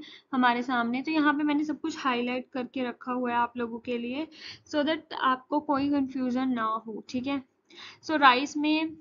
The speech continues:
अब actually आपको पढ़ना वही है जो मैंने हाईलाइट कर रखा है, वही इंपॉर्टेंट है। So इसको हम blast of rice को हम rich man's disease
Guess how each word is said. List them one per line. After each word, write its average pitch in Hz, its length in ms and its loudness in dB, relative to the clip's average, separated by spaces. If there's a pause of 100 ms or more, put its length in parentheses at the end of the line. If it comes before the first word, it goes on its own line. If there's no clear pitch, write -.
(360)
अब 277 220 -2 (420)
actually 320 320 0
आपको 320 200 -2
पढ़ना 294 360 2
वही 294 220 2
है 311 140 0
जो 311 220 0
मैंने 277 240 0
हाईलाइट 247 460 -2
कर 233 140 -10
रखा 226 200 -12
है, 247 60 -6
वही 262 280 2
इंपॉर्टेंट 226 540 -6
है। - 100 -14 (520)
So 339 400 2
इसको - 300 -4
हम 339 380 0
blast 262 580 0
of 294 360 -2
rice 254 240 0
को 294 120 -4
हम 294 240 -2
rich 262 260 -4
man's 269 340 -2
disease 262 560 -6